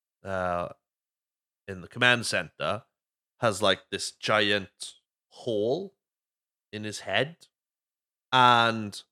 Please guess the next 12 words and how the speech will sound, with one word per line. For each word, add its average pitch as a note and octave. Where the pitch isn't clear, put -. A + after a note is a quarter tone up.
they A2
realize, G#2
they G#2
then G2
realize, F#2+
wait, F#2
his F#2+
brains G#2+
has G2
been F2
sucked -
out. D#2+